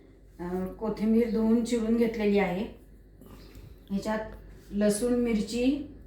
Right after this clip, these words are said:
जिरे आणि ह्याची पेस्ट केलेली आहे. हे तांदळाचं पीठ आहे,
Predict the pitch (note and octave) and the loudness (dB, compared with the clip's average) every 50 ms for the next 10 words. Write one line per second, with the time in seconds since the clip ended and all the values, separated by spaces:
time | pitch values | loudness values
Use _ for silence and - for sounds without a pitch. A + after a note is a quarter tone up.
0 | - F3+ F#3+ G#3 G#3+ G3+ F#3 D#3+ D#3+ - - - - - - - - - - - | -8 -2 0 2 4 4 4 2 0 -2 -10 -16 -18 -20 -20 -20 -20 -20 -18 -8
1 | F#3+ G3 F3+ F#3 F3+ F#3 A3+ A#3 A3 - A#3+ A#3+ A3 - - - B3 A3 G3+ F3 | -4 -4 -2 -2 -2 -4 -6 -6 -4 -2 0 0 0 0 0 0 2 2 4 2
2 | E3+ F3 F3+ G3 - C4 - - - - - - - - G3+ G3+ - G#3+ G#3 G3+ | 2 2 2 2 2 2 -2 -6 -12 -16 -18 -18 -8 -8 -8 -4 -2 0 2 4
3 | G3+ G#3 G#3+ A3+ G#3+ - A#3 G#3 A#3+ A3+ G#3 G#3 A3 G#3+ G3+ G3+ G#3 A#3+ | 4 4 4 2 0 -2 -4 -4 -2 -4 -4 -2 0 0 2 2 0 -2